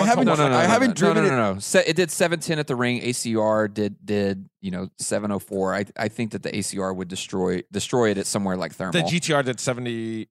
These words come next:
Speaker 1: uh, ten.
Speaker 3: Seven ten, yeah.
Speaker 1: Seven ten.
Speaker 2: I think on a short circuit, it might have a very good shot because of the quick, uh,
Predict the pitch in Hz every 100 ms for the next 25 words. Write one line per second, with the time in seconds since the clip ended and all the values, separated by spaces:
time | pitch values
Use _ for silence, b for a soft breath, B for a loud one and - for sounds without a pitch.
0 | 110 104 92 - - 131 117 104 87 -
1 | - 110 - 82 - _ _ _ - -
2 | - - 202 226 196 113 - 160 147 101
3 | - 151 127 - 107 - 113 101 - 98
4 | 113 127 110 117 95 82 107 104 95 92
5 | 76 - 110 95 87 80 95 107 85 85
6 | 80 73 _ - 117 98 - - 104 92
7 | 82